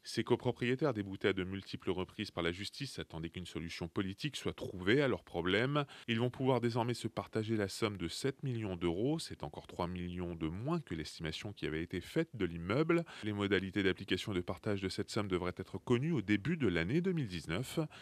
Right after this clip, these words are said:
Quant au Signal, le chantier de consolidation de la dune sur laquelle il est construit est en train de se terminer. Son désamiantage est prévu d'ici quelques semaines. C'est l'État qui va régler la facture de ces travaux, soit près de un virgule trois million d'euros.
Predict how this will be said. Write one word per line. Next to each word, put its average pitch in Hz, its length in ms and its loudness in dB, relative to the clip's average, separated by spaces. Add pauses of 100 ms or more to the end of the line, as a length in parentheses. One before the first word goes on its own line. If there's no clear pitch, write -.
(200)
Quant 107 180 -2
au 110 80 4
Signal, 147 460 2
le 92 80 0
chantier 90 340 -6
de 87 140 -6
consolidation 110 1200 -2
de 110 100 -6
la 82 140 0
dune 151 260 -6
sur - 140 -10
laquelle 78 360 -8
il 80 80 -4
est 78 80 -4
construit - 420 -8
est 80 100 -6
en 82 80 -4
train 80 200 -8
de 78 100 -6
se - 140 -10
terminer. 123 500 -2 (400)
Son - 180 -8
désamiantage 78 800 -4
est 78 40 -6
prévu 80 400 -6
d'ici 82 300 -8
quelques 147 360 -2
semaines. 127 480 0 (220)
C'est - 220 -6
l'État 76 280 -4
qui - 160 -14
va 76 140 -6
régler 82 720 -2
la 76 100 -4
facture - 520 -2
de 175 80 -2
ces - 180 -4
travaux, 131 360 -4
soit - 220 -8
près - 180 -6
de - 120 -4 (100)
un 170 140 6
virgule 98 380 -4
trois - 240 -4
million 120 340 -4
d'euros. 76 300 -2